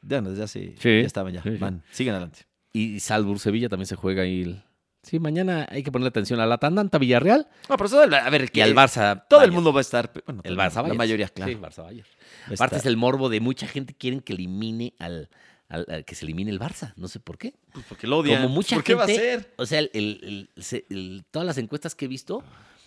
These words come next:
Speaker 2: el sesenta y cinco por ciento de la gente quiere que sea campeón el Atlas, güey. Por-, yo creo que es por el pedo de los setenta años, güey.
Speaker 1: Yo creo
Speaker 2: De
Speaker 1: que
Speaker 2: que la
Speaker 1: tiene que ver.
Speaker 2: afición dice, "Ya, oye, pobres cabrones, setenta años, no han visto a nadie". Yo creo que nadie de los que vive, quizá Chabel, güey, alguien ha visto campeón al Atlas, ¿no?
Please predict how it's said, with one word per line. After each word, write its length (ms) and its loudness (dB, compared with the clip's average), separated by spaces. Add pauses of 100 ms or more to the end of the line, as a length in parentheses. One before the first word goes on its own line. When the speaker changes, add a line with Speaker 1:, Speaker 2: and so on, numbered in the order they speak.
(260)
Speaker 2:
el 140 -10
sesenta 480 -10
y 60 -10
cinco 300 -12
por 120 -10
ciento 240 -8
de 60 -4
la 80 -6
gente 360 -10
quiere 220 -6
que 120 -14
sea 120 -10
campeón 300 -12
el 120 -12
Atlas, 360 -20
güey. 120 -20 (1300)
Por-, 120 -20
yo 160 -10
creo 120 -14
que 60 -8
es 80 -10
por 180 -6
el 260 -6
pedo 180 0
de 60 0
los 120 -2
setenta 380 -4
años, 240 -10
güey. 100 -20 (340)
Speaker 1:
Yo 200 0
creo 100 2
Speaker 2:
De 60 -4
Speaker 1:
que 60 -2
Speaker 2:
que 60 0
la 140 2
Speaker 1:
tiene 160 0
que 80 2
ver. 60 2
Speaker 2:
afición 140 -2
dice, 260 -8
"Ya, 240 -10
oye, 200 -10
pobres 320 -8
cabrones, 300 -10
setenta 320 -10
años, 140 -4
no 60 -4
han 60 -4
visto 220 -4
a 20 -4
nadie". 240 -2 (440)
Yo 120 -2
creo 100 -4
que 100 -4
nadie 160 2
de 60 4
los 140 -2
que 140 0
vive, 440 -2
quizá 280 -8
Chabel, 440 -4
güey, 160 -10
alguien 260 -6
ha 40 -6
visto 220 -10
campeón 240 -8
al 80 -8
Atlas, 260 -10
¿no? 300 -14